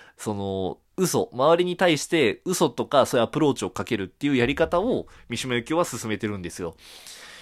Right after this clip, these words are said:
だからその、まあ、言わなかった部分にあったりするのが、その、嘘をつく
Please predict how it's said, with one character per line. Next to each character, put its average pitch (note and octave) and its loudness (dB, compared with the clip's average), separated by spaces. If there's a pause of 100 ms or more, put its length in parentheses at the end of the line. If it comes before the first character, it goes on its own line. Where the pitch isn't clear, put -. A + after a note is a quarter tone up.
(220)
だ A#3 6
か A3 6
ら D#3+ 4
そ C#3+ -2
の、 C3+ -2
ま D3+ 0
あ、 A#2 0
言 D3 -4
わ F3+ 4
な A3 2
か F3 6
っ - 2
た A2 0
部 A2 -2
分 G2+ -4
に F#2 -6
あ G2 -4
っ G2 -12
た G2+ -6
り F2+ -4
す - -10
る F#2+ -6
の F#2 -8
が、 F#2 -2
そ - -18
の、 F#2+ -10
嘘 C4 2
を C3+ 2
つ - -10
く G2+ -2